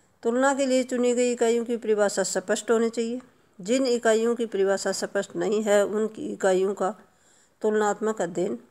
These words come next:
या तुलनात्मक विधि द्वारा अध्ययन नहीं किया जा सकता। राजनीतिक प्रणाली, राजनीतिक संस्कृति, राजनीतिक सामाजिकरण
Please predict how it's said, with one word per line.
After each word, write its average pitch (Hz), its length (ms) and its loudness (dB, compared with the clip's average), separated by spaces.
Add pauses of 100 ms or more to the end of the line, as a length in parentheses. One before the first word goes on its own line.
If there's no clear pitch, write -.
(960)
या 196 120 2
तुलनात्मक 220 580 0
विधि 196 360 -2
द्वारा 190 320 2
अध्ययन 185 280 -4
नहीं 180 300 -2
किया 170 240 -2
जा 156 160 -2
सकता। 151 400 -12 (680)
राजनीतिक 240 600 0
प्रणाली, 180 440 0 (1200)
राजनीतिक 220 500 2
संस्कृति, 208 720 -2 (400)
राजनीतिक 214 600 0
सामाजिकरण 196 760 -2